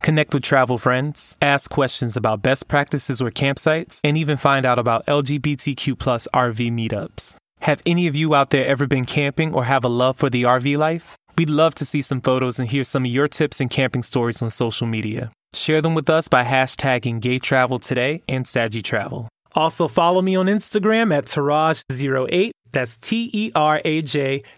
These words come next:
zero eight. And also follow the provider of this awesome content, Saggy Travel Friendly. That's S A G I Travel Friendly.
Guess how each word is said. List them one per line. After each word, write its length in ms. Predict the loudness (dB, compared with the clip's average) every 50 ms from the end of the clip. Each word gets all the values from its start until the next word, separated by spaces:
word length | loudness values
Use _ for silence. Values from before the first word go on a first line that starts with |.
| _ -6
zero 340 | -4 -2 0 0 0 -2 -2
eight. 180 | -2 -2 -4 -4 -8 _ _ _ _ _ _ _ 0
And 120 | 0 2 4
also 280 | 2 2 4 2 0
follow 260 | 2 2 0 2 2
the 140 | 2 0 0
provider 440 | 0 0 0 2 2 2 4 2 2
of 100 | 0 0
this 180 | -2 -2 -2 0
awesome 340 | 0 0 0 0 -2 -6
content, 580 | -4 -2 -2 -2 -2 -2 -4 -2 -2 -2 -4 -4 -8 _ _ _ _ -8
Saggy 560 | -6 -2 0 2 2 2 2 2 0 -2 -2
Travel 440 | -2 0 2 2 2 2 0 -2 -2
Friendly. 600 | 0 0 0 0 0 -2 -4 -4 -4 -6 -8 -10 _ _ _ _ 0
That's 320 | 0 2 2 0 -2 -4 0
S 320 | 2 2 2 2 -2 -4 0 0
A 220 | 2 2 2 0
G 320 | 0 0 0 0 0 0
I 400 | 0 0 0 0 0 0 -2 -6 -8 -12 -20 _ _ -6
Travel 580 | -2 0 2 4 4 4 2 2 0 -2 -4 -6 _ _ -20
Friendly. 520 | -6 0 0 0 2 0 -4 -6 -8 -10